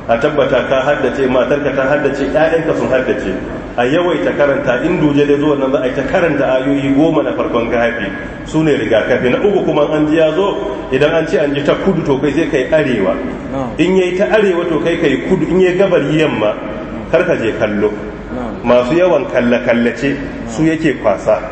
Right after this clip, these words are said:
Speaker 1: Amma an mutum bai da wannan maitan komai sai ya yi kallo, to ya tarbiyyantar da kansa bai kallon abu sai mai amfani, to insha Allah ta'ala ya huta. Allah ta'ala ya kare mu daga wannan. Wallahu ta'ala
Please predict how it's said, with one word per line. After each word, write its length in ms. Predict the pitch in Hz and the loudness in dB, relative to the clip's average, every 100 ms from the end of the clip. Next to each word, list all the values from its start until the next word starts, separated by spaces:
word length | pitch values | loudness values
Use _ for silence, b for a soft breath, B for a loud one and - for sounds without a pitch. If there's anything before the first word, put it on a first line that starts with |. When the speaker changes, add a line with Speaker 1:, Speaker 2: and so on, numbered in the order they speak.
| - - - - | -12 -12 -6 -2
Speaker 1:
Amma 200 | 117 143 | 2 2
an 160 | 170 151 | 0 -2
mutum 180 | 151 143 | 0 2
bai 140 | 147 | 2
da 100 | 135 | 2
wannan 300 | 117 123 139 | 0 0 0
maitan 380 | 160 151 143 123 156 | 0 0 0 -2 0
komai 260 | 151 151 151 | 0 0 0
sai 100 | 147 143 | 2 2
ya 80 | |
yi 180 | 143 143 | 2 2
kallo, 380 | 139 143 170 190 - - - 107 | 0 2 2 0 -4 -8 -6 -2
to 100 | 135 | 0
ya 100 | 139 139 | 0 2
tarbiyyantar 540 | 143 151 165 165 175 165 | 0 2 2 0 0 -2
da 60 | 139 | 0
kansa 260 | 143 135 | 0 0
bai 220 | 123 151 143 | 0 0 0
kallon 280 | 139 143 | 0 0
abu 180 | 143 120 | 0 -2
sai 160 | 120 147 | 0 2
mai 140 | 139 | 2
amfani, 560 | 120 107 98 107 117 117 - - - | 2 0 0 0 0 -2 -4 -6 -2
to 80 | 131 | 0
insha 220 | 127 147 | 0 0
Allah 240 | 120 120 117 107 | 2 0 0 0
ta'ala 340 | 110 110 110 | 0 2 2
ya 140 | 110 - | 2 0
huta. 260 | 120 113 101 - - - - | -2 -2 -2 -4 -10 -12 -2
Allah 260 | 127 139 143 127 | 0 2 2 2
ta'ala 240 | 117 123 | 2 2
ya 80 | - - | 0 0
kare 240 | 120 117 | 0 0
mu 100 | 107 | 0
daga 200 | 107 95 | -2 0
wannan. 300 | 87 98 107 - - - - 127 | 0 0 -2 -2 -6 -6 -2 2
Wallahu 400 | 113 123 117 117 | 2 4 2 0
ta'ala 280 | 113 101 | 0 0